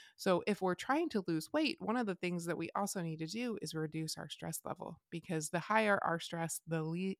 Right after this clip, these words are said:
you know, the less likely it is that we're gonna be able to lose weight. So I give you all of those details and facts to be able to say, "Hey, this is, you know, an issue that we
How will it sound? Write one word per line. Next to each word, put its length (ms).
you 140
know, 120
the 100
less 280
likely 520
it 100
is 240
that 160
we're 100
gonna 200
be 120
able 160
to 220
lose 180
weight. 200
So 160
I 80
give 260
you 340
all 240
of 160
those 260
details 500
and 140
facts 320
to 100
be 100
able 140
to 80
say, 380
"Hey, 240
this 280
is, 220
you 160
know, 180
an 200
issue 280
that 120
we 160